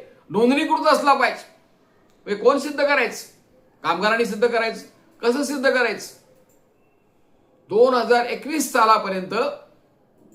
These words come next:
हे सगळं ऑफलाईन काम होतं,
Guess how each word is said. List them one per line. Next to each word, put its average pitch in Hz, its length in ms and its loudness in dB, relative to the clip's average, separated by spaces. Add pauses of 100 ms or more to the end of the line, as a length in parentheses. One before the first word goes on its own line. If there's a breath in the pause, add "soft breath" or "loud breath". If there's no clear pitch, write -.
(1700)
हे 233 160 8
सगळं 233 480 0 (160)
ऑफलाईन 254 540 0
काम 254 240 0
होतं, 196 200 -6